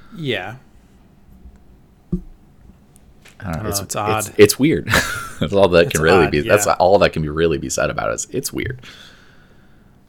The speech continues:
Speaker 2: But
Speaker 1: Hmm.
Speaker 2: I, if you were a fan of the first one and you were sad that there wasn't gonna be a second one, uh, well,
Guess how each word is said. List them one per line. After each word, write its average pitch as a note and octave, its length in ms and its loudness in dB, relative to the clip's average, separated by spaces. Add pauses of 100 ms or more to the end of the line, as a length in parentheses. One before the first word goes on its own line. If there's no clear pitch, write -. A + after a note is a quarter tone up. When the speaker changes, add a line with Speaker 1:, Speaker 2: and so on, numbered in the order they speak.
(320)
Speaker 2:
But G#1+ 180 -8
Speaker 1:
Hmm. C3+ 60 -6 (1300)
Speaker 2:
I, D#2 180 -2
if - 240 -4
you C#2 480 -6 (380)
were C#2+ 160 -4
a C#2 60 -4
fan D2 180 -8
of D2 60 -6
the D#2 80 -10
first - 240 -12
one F2+ 260 -8
and C#2+ 240 -8
you C#2 100 -6
were C2+ 100 -6
sad C#2 380 -2
that D2 180 -4
there D2+ 120 0
wasn't D2+ 300 -4
gonna E2+ 120 -4
be E2 100 -2
a D#2+ 40 -4
second D#2+ 320 -2
one, F#2+ 300 -4 (460)
uh, D2 360 -6
well, G2 280 -4